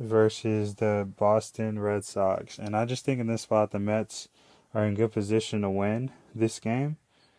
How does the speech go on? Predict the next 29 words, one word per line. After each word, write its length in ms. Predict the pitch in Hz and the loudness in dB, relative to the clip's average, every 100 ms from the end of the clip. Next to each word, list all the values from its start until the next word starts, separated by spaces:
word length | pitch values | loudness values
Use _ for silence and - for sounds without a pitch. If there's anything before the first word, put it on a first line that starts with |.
| _ _ - | _ _ -4
I 100 | 107 | -2
feel, 160 | 110 107 | 4 4
even 260 | 110 117 | 6 4
though 140 | 110 104 | 6 8
Boston 440 | 104 110 - 107 | 10 10 8 4
has 180 | 110 107 | 6 8
dominated 480 | 107 110 107 107 101 | 8 8 8 6 6
the 60 | |
series, 720 | - 113 110 113 117 117 - _ _ _ _ _ _ _ | 2 6 8 8 4 0 -6 _ _ _ _ _ _ _
Boston 400 | 107 113 - 110 | 10 10 10 8
hasn't 320 | 113 107 107 | 10 10 10
looked 180 | 107 104 | 10 10
too 160 | 120 107 | 6 8
good. 240 | 110 110 | 10 10
They've 260 | 107 104 104 | 10 8 8
lost 240 | 101 - | 6 6
two 140 | - | 0
straight 360 | 117 - 113 107 | 0 8 10 10
versus 560 | 98 101 104 107 101 98 | 8 4 4 4 2 4
the 100 | 92 | 4
Oakland 340 | 104 - 98 | 2 2 0
A's. 380 | 98 104 110 113 | 6 6 6 4
So 160 | 101 | 6
I'd 80 | 98 | 8
rather 280 | 113 117 107 | 10 10 8
take 220 | 101 113 | 8 6
somebody 320 | - 110 104 | 6 4 6
losing, 300 | 104 107 104 104 _ - - 98 - | 8 6 6 -2 _ -14 -10 -4 6
uh, 300 | 107 104 | 8 8